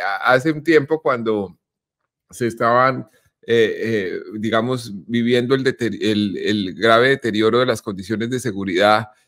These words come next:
en unos estados de México y la aparición de grupos paramilitares financiados por narcotraficantes y toda esta cosa, eh, unos, uno, un grupo de colegas mexicanos, eh, me invitaron a hablar de, de eso con ellos y les dije,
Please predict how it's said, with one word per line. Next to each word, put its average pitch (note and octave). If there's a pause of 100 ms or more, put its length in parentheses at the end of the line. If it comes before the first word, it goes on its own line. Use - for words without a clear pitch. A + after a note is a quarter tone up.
(120)
en B2+
unos B2
estados A#2
de B2+
México A#2 (240)
y A#2
la A2+
aparición A2
de B2
grupos B2
paramilitares A2
financiados G#2+
por A#2
narcotraficantes G#2+
y B2+
toda F#2+
esta A#2+
cosa, C3+ (320)
eh, A#2 (200)
unos, C3
uno, A#2
un B2+
grupo C#3
de -
colegas A#2+
mexicanos, B2 (120)
eh, G2+
me B2
invitaron A#2+
a -
hablar A2
de, B2+
de A2
eso A#2+
con C3+
ellos A#2+
y A#2+
les G2+
dije, A2+